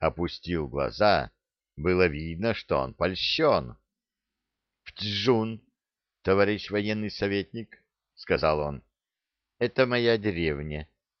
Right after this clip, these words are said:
двадцать километров от Харбина. У нас всегда было много русских,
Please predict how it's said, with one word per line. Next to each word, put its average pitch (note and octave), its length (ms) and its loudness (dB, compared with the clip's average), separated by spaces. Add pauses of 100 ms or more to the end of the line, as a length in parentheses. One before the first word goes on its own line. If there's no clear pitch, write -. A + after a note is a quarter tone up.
двадцать B2 680 2
километров G#2 640 -2
от G2+ 160 -4
Харбина. C2 760 -6 (840)
У A#2 120 -2
нас D3 200 4
всегда C3 560 0
было B2+ 240 2
много B2 340 2
русских, A#2+ 640 -4